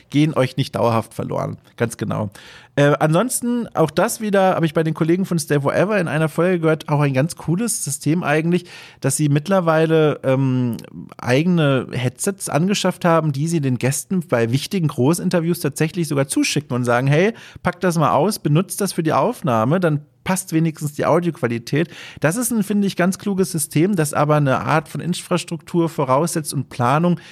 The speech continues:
die ich momentan noch gar nicht bieten kann. Also okay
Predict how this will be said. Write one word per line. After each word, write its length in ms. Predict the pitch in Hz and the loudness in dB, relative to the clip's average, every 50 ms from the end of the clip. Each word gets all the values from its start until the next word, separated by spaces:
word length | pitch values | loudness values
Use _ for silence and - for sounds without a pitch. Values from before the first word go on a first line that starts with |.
| - - - - - | -20 -20 -18 -8 -4
die 180 | 143 151 151 | -2 0 2
ich 200 | 160 151 - - | 2 0 0 0
momentan 880 | - 185 185 156 160 151 - 147 139 147 147 143 139 135 117 104 107 117 | 0 0 2 2 0 0 0 0 2 2 0 0 0 -2 -4 -6 -8 -4
noch 180 | 139 135 - - | -4 -4 -2 0
gar 200 | 139 135 135 143 | 0 0 2 2
nicht 280 | 139 127 - - - _ _ _ _ - | 0 -2 -2 -8 -16 _ _ _ _ -4
bieten 280 | 151 156 147 151 135 | -4 -4 -2 -2 -6
kann. 260 | 117 - 110 104 110 | -4 -4 -4 -4 -2
Also 340 | 101 113 120 123 131 127 117 - - - - - | -2 -2 0 0 0 0 0 -2 -6 -20 -18 -8
okay 300 | - 143 160 170 - 202 | -2 -2 -2 -2 -2 -10